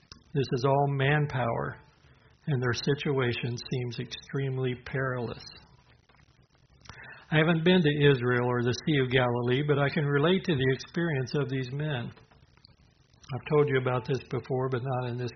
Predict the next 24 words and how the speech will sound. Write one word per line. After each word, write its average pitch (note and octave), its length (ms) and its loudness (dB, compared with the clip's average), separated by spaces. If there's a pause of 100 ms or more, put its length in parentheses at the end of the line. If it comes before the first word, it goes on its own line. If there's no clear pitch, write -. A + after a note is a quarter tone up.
kind C3 220 -8
of A#2 80 -10
detail. B2+ 600 -8 (200)
When C#3+ 140 -4
I C#3+ 140 0
was C3 100 0
a B2 280 -4
child, D3 440 2 (880)
my D3+ 180 8 (100)
family E3+ 320 4
was D3+ 180 6
an D3 100 2 (160)
Ohio D#3+ 420 4
River D3 460 0
boating D3 460 2
family. B2 460 -6 (1080)
River C3+ 300 4
rats B2 380 0 (100)
was B2 180 -4
the A#2 100 -2
common B2+ 420 -4
term B2 480 -4
for B2 140 -2
we A#2+ 240 -2